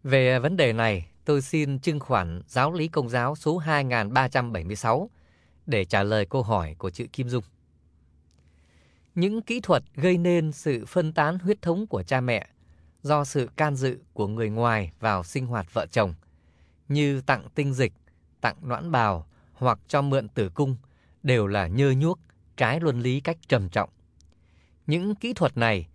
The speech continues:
như trích tinh dịch và thụ tinh nhân tạo của người khác, đều phạm đến quyền lợi của em bé sẽ được sinh ra bởi cha mẹ của em. Hai người đã được liên kết với nhau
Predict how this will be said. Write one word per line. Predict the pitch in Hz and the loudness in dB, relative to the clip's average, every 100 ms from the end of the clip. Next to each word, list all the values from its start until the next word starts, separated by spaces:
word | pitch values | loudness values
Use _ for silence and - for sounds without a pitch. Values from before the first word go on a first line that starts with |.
| _ _ _ 151 | _ _ _ -2
như | 156 143 | 0 0
trích | 240 247 - | -2 -4 -2
tinh | 160 | -2
dịch | 131 113 - _ _ - | 0 -2 -2 _ _ -2
và | 113 95 | 0 0
thụ | - 147 131 | -2 -6 -2
tinh | 160 147 | -2 0
nhân | 147 | -2
tạo | 135 123 - _ _ | 0 -2 -2 _ _
của | 117 92 | -2 -2
người | 98 110 | -2 -4
khác, | - 196 220 _ _ _ _ - | 0 -2 -2 _ _ _ _ -2
đều | 131 104 | 0 0
phạm | - 127 101 | 0 0 0
đến | 135 185 - | -4 -6 0
quyền | 151 107 | 2 2
lợi | 107 110 | 0 -2
của | - 98 | -4 -6
em | 117 120 | -4 -2
bé | 117 123 185 - _ | -2 -2 -6 -14 _
sẽ | - - | -4 -2
được | 180 - | 0 -4
sinh | - 180 151 | -2 -2 0
ra | 151 143 131 - _ | 2 2 -2 -8 _
bởi | - 92 78 | -2 -2 -2
cha | 151 127 | 0 0
mẹ | 120 104 | 0 -4
của | 90 80 | -6 -6
em. | 113 110 92 _ _ _ _ _ _ | -4 -4 -8 _ _ _ _ _ _
Hai | - 202 196 | -4 0 2
người | 165 139 123 117 | 4 4 4 2
đã | 135 | -2
được | 185 139 147 | 0 0 2
liên | 185 180 | 2 2
kết | 208 220 170 | 2 0 0
với | 202 | 2
nhau | 190 165 | 2 2